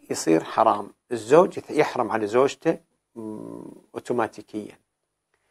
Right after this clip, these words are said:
إذا كمل الرضاع، إذا كمل الرضاع، إيش قيد الرضاع؟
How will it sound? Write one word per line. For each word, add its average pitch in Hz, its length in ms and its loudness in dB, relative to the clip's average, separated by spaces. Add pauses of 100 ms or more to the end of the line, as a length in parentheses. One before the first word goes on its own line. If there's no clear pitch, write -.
(640)
إذا 143 320 10
كمل 175 440 6
الرضاع، 117 520 6 (460)
إذا 127 260 10
كمل 165 460 4
الرضاع، 110 520 4
إيش 123 160 -6
قيد 196 240 10
الرضاع؟ 123 560 8